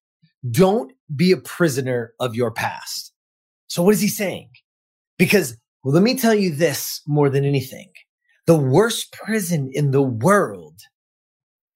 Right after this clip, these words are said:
is the one you don't even know you're in. If you scour the internet, if you listen to this, most people talk about being a prisoner of your past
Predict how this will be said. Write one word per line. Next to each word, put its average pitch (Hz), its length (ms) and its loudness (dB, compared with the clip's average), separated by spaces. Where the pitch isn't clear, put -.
is 143 180 -2
the 139 100 2
one 156 360 2
you 156 160 -2
don't 151 240 0
even 135 220 0
know 131 120 2
you're 117 260 2
in. 143 200 -2
If 147 200 2
you 233 200 4
scour 185 600 0
the 147 160 -4
internet, 113 300 -4
if 104 160 -12
you 208 140 4
listen 170 560 0
to - 100 -10
this, 220 160 -8
most 190 440 2
people 208 320 -2
talk 180 280 -2
about 113 300 -2
being 160 200 4
a 143 60 0
prisoner 170 520 2
of 131 140 0
your 120 120 -6
past 160 680 -2